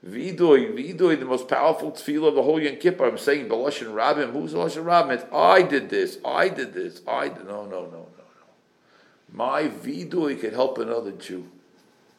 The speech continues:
My vidui could help another Jew.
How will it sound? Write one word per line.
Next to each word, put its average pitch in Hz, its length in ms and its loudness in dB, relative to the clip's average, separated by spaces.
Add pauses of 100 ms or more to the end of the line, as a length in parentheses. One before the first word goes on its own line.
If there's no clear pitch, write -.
(1300)
My 104 140 6
vidui 185 680 10
could - 80 2
help - 200 -2
another - 300 -12
Jew. - 120 -12